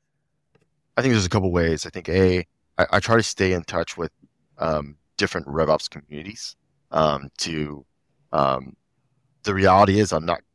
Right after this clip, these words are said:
have that's all the time in the world to, um, get a demo for every single new product that's out there, um, and to,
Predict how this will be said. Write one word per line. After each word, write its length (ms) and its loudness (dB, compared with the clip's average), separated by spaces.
have 260 -6
that's 140 -14
all 180 -4
the 60 -8
time 200 -6
in 40 -8
the 100 -6
world 400 -4
to, 360 -6
um, 440 0
get 140 2
a 60 2
demo 400 0
for 440 -6
every 220 -10
single 260 -12
new 200 -20
product 300 -4
that's 180 -8
out 200 -2
there, 400 -2
um, 340 -2
and 200 -10
to, 280 -6